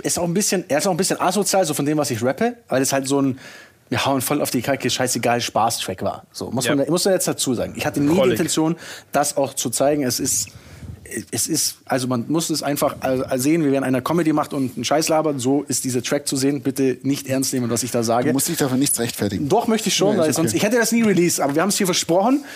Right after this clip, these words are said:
Speaker 1: Es war echt nur so ein Spaß-Track für uns, den haben wir intern immer
Speaker 2: Ja.
Speaker 1: benutzt. Deswegen, ähm,
Speaker 3: Wie alt
Speaker 1: wir
Speaker 3: ist denn
Speaker 1: zeigen
Speaker 3: dieser
Speaker 1: jetzt mal,
Speaker 3: Track?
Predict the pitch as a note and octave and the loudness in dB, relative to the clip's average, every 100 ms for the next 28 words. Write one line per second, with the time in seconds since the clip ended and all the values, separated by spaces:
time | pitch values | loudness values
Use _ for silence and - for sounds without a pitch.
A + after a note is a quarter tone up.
0 | B2 - D3+ F#3+ D#3 F#3+ E3 - D3+ E3+ | -12 -4 0 0 0 0 0 0 0 0
1 | F3+ C#3+ C3+ C3+ C3+ A2+ B2 B2 D#3 A#2+ | -2 -2 0 0 0 0 -2 -2 -2 -2
2 | G#2 A2 C3 F#3 - - - D#3+ D#3+ E3+ | -2 0 2 0 -4 -10 -4 0 2 2
3 | D#3+ D#3+ C#3+ D3 C#3 - D3 G#3 F#3+ F#3+ | 0 0 2 2 0 0 0 2 2 2
4 | G#3+ - F3+ F#3+ F#3+ G3 F#3+ F#3+ | 2 2 2 2 2 2 0 -4